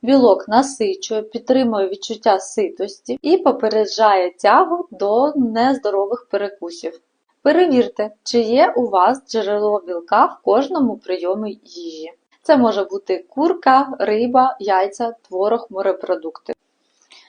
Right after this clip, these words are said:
Друга причина — це перебір швидкими вуглеводами. Скачки глюкози в крові викликають постійне відчуття голоду, і ви через годину вже хочете їсти.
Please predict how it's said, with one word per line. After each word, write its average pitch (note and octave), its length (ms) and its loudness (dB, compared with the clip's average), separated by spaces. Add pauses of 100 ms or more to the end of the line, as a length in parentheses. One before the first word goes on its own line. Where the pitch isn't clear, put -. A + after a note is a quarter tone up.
(380)
Друга G#3+ 440 2
причина — D#4 760 -2
це A3+ 360 2 (180)
перебір A3 540 2
швидкими G3+ 680 -4
вуглеводами. F3 800 -4 (260)
Скачки C4+ 480 2
глюкози F#3+ 540 0
в F#3 100 -10
крові B3+ 440 2
викликають C4 960 0
постійне A3 600 -6
відчуття F#3+ 500 -2
голоду, B3 560 0 (260)
і B3 120 -2
ви A3 200 -6
через G3 380 -2
годину G#3+ 500 -4
вже G3+ 220 -6
хочете F#3 560 -4
їсти. F#3 580 -10